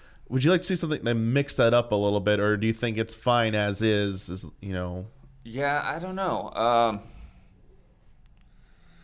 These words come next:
Speaker 2: I mean, there's definitely, you definitely need that sense.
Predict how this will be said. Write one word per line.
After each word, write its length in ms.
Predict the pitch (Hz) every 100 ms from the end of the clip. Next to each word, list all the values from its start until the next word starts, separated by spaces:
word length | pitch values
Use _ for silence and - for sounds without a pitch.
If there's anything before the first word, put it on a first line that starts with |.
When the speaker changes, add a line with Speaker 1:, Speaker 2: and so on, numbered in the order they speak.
| - -
Speaker 2:
I 80 |
mean, 400 | 110 139 127 123 101
there's 260 | 123 127
definitely, 560 | 139 135 131 120 113 107
you 200 | - 113
definitely 260 | 113 113 107
need 140 | 101
that 240 | 95 90 -
sense. 840 | - 92 90 90 - - -